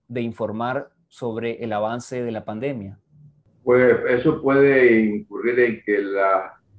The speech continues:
Speaker 2: la gente que no está, pues, eh, bien informada, pues,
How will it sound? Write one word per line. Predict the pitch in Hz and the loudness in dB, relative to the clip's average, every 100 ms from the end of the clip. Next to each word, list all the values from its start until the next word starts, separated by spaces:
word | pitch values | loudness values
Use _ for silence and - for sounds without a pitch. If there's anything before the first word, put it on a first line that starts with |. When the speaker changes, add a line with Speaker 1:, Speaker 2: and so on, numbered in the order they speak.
| _ _ _ - | _ _ _ -8
Speaker 2:
la | 101 98 | -4 -2
gente | 113 123 113 | -2 -2 -2
que | 104 | -2
no | 104 107 | -2 -4
está, | - 120 113 107 92 78 _ - | -4 -2 0 -2 -6 -16 _ -10
pues, | 98 92 - | -8 -8 -8
eh, | 92 95 90 | -4 -4 -4
bien | 90 117 120 | -2 -2 -2
informada, | 113 107 101 95 110 107 107 123 - - _ _ _ - | -6 -6 -6 -2 0 2 2 0 -2 -10 _ _ _ -8
pues, | 98 101 95 - | -4 -2 -4 -6